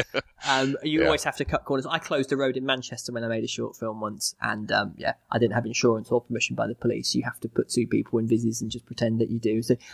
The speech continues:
Speaker 2: I can
Speaker 1: Yep.
Speaker 2: understand why these corners, uh, th-, these corners get cut in this type of filmmaking. But yeah, I mean,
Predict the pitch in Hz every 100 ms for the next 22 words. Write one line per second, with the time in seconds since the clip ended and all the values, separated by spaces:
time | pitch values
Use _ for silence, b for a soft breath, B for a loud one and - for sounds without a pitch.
0 | B 269 170 190 156 - 156 139 135 127
1 | 123 - 127 123 120 123 123 - 143 131
2 | 135 123 - 131 - 135 - 139 127 -
3 | 131 123 - 139 135 135 131 - B B
4 | B B B 254 247 240